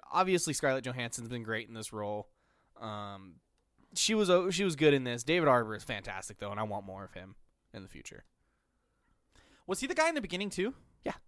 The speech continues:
Speaker 2: How did that work? Did they just make him look old, or is he already old? Did they D H him, or did they age him at the end?
Speaker 1: It was probably just, like, makeup and.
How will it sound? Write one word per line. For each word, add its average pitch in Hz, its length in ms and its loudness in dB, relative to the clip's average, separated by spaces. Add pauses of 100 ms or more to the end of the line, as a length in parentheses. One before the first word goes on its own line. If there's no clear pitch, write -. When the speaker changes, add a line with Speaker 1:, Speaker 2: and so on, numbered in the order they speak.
(140)
Speaker 2:
How 240 60 -4
did 170 80 -4
that 156 160 2
work? 110 140 -14
Did 120 80 -10
they 123 40 -8
just 123 140 -12
make 135 100 -8
him 131 80 -8
look 120 140 -8
old, 123 240 -4 (400)
or 135 100 -6
is 127 80 -8
he 139 60 -8
already 120 260 -6
old? - 100 -14 (720)
Did 170 120 -2
they 180 80 4
D 175 220 2
H 180 180 2
him, 226 100 -2
or 214 60 0
did 170 140 -4
they 143 80 0
age 139 280 -2
him 127 140 -6
at 113 80 -8
the 117 120 -6
end? 104 220 -8
Speaker 1:
It 508 220 2
was 427 100 4
probably 143 300 6
just, 131 160 -2
like, 123 140 2
makeup 110 600 -4
and. 101 280 -6